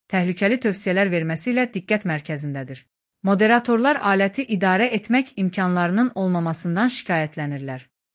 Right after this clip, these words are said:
Məsələn, bir moderator alətin xroniki ağrılarla bağlı tövsiyə olaraq yüksək dozada kratom istifadəsini təklif etdiyini bildirib.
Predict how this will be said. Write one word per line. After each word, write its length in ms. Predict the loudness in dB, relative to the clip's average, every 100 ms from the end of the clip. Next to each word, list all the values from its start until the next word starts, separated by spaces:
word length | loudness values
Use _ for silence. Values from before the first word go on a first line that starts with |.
| _
Məsələn, 580 | 2 2 4 2 2 2
bir 120 | 2
moderator 680 | 4 4 4 2 0 -6 -6
alətin 420 | -2 0 0 0 -2
xroniki 440 | 0 0 0 0
ağrılarla 580 | 0 0 2 2 2 2
bağlı 320 | 0 0 -2 -2
tövsiyə 280 | -4 -2
olaraq 400 | -2 0 -2 -4 -6 _ _ _
yüksək 400 | -6 0 0 0
dozada 340 | 0 0 0 0
kratom 340 | 0 0 2
istifadəsini 720 | 0 0 -2 0 0 -2 -2 -2
təklif 360 | -2 -4 -4 -2
etdiyini 400 | -4 -4 -4 -4
bildirib. 340 | -4 -6 -10